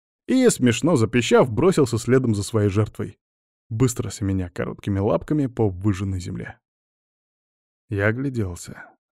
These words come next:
Огонь, покрывающий лес, перестал распространяться, а местами, лишенный магической поддержки, начал опадать, оставляя от себя только серый дым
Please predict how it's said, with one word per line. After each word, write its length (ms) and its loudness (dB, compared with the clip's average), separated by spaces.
Огонь, 600 2
покрывающий 680 4
лес, 260 2
перестал 520 2
распространяться, 920 -2
а 80 4
местами, 440 6
лишенный 520 4
магической 600 0
поддержки, 560 0
начал 380 0
опадать, 500 -2
оставляя 540 -2
от 80 -10
себя 300 0
только 380 -2
серый 440 0
дым 300 0